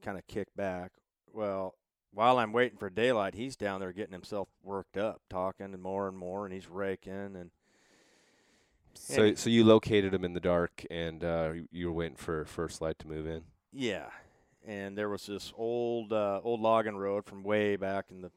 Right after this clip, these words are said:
Speaker 1: forties probably or whatever, but basically an elk trail, but good, good trail, an old road. And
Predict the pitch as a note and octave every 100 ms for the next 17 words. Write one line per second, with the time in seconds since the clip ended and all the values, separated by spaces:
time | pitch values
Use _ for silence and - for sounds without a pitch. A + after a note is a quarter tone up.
0 | _ _ _ G#2 F#2+ F2+ E2+ F#2 F2 F2+
1 | F2+ F2 F2+ E2+ E2+ F#2 E2+ - _ -
2 | C3 B2 B2+ A2 G#2+ A2 - G#2 F#2+ G2+
3 | F#2+ - F#2+ G#2+ G#2 F2 _ _ _ A2
4 | G#2 - A2 G2 F#2+ G2 F#2+ F#2 F#2 _
5 | _ _ _ _ _ _ _ _ A#2 G#2+
6 | G#2 G2+